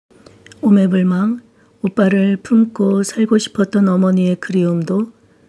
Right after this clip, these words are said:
그 집을 사는데 한몫했을 것이다. 그러나 경민이 오빠는 우리가 서울에 집을 산 이후에도 집에 오지 않았으므로 결국은 내 공부 때문에 집을 산 꼴이 되었다.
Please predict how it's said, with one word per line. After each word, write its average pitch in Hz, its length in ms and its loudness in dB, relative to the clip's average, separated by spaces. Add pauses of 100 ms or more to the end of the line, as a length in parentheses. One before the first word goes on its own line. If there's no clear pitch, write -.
(100)
그 202 160 -6
집을 185 380 -2
사는데 185 600 -2
한몫했을 196 720 -4
것이다. - 540 -10 (840)
그러나 196 500 0
경민이 202 480 0
오빠는 190 460 -2
우리가 190 360 -2
서울에 202 460 0
집을 190 560 -4
산 214 320 -2
이후에도 185 600 -4 (480)
집에 196 240 0
오지 185 260 0
않았으므로 180 800 -4
결국은 208 580 0 (400)
내 196 300 0
공부 190 360 -2
때문에 185 520 -2
집을 196 480 -2
산 226 400 -2
꼴이 240 300 0
되었다. 170 560 -8